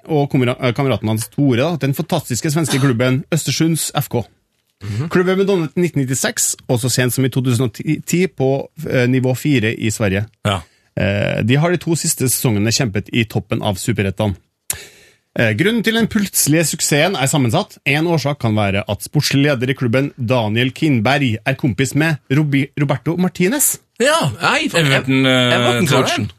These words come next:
Speaker 1: Everton, ja, og Swansea da på den
Speaker 2: Tidligere,
Speaker 1: tida.
Speaker 2: ja.
Speaker 1: Ja, ja. Som igjen førte til at, eh, Østersunds F K, mens de ennå lå på nivå fire, ble samarbeidsklubb med Swansea.
Speaker 2: Se der, ja.
Speaker 1: Ja. Samarbeidet førte til årlige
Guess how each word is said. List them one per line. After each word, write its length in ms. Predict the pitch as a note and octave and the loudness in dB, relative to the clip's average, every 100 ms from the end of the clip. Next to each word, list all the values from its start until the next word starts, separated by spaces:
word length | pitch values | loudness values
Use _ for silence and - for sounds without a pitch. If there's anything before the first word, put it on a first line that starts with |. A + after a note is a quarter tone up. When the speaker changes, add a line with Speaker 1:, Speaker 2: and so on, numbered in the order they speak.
| _ - D3+ | _ -4 -2
Speaker 1:
Everton, 260 | D3 E3+ | 0 0
ja, 100 | G3 E3 | -2 -2
og 160 | E3+ | -4
Swansea 540 | E3 C#3+ A2 D3 D#3+ D#3 | 0 -2 0 2 2 2
da 240 | D3+ D#3+ | 0 0
på 40 | D#3 | 2
den 100 | C#3 | 2
Speaker 2:
Tidligere, 340 | E3 D#3 E3+ | 2 2 2
Speaker 1:
tida. 20 | |
Speaker 2:
ja. 120 | B2 | 2
Speaker 1:
Ja, 260 | D#3+ E3 E3 | 0 0 -2
ja. 680 | - - - - - _ D#3 | -4 -16 -20 -20 -20 _ 0
Som 260 | - G3+ G#3 | 2 0 2
igjen 280 | G3 G3+ G3 | 2 2 0
førte 180 | G3 D3 | -2 0
til 200 | E3 E3 | 0 0
at, 160 | D#3+ | -2
eh, 300 | D3 E3 D#3 C3+ | -2 0 0 0
Østersunds 340 | B2 A2 B2+ | 0 0 2
F 140 | D3+ - | 0 0
K, 120 | A#2+ C3+ - C#3 | 0 -2 -4 -2
mens 180 | B2+ | -2
de 100 | - | 0
ennå 180 | C#3 A#2 | 0 2
lå 140 | B2 A#2+ - | 2 0 -2
på 80 | |
nivå 220 | B2+ A#2+ A#2+ | -2 0 0
fire, 320 | D3+ B2 B2 | 0 2 2
ble 300 | B2+ A2 B2+ - | 0 0 0 -2
samarbeidsklubb 640 | - D3 A2+ B2 - G#3 G#3+ | 0 2 2 0 0 -2 -2
med 140 | A3 | -2
Swansea. 360 | D#3 G2 A2 G2+ - - | -2 0 -2 -2 -6 -10
Speaker 2:
Se 140 | - | -6
der, 180 | F#2 G2+ | -2 0
ja. 120 | D3+ - | 0 -4
Speaker 1:
Ja. 60 | - - - | -12 -16 -10
Samarbeidet 560 | - A3 F#3 D3+ E3+ G3 | -2 2 2 2 0 0
førte 340 | - F#3+ C3+ D3 | -2 -2 -2 -2
til 260 | B2+ A#2+ - | 0 -2 -2
årlige 320 | G3 G#3 F#3 | 0 2 2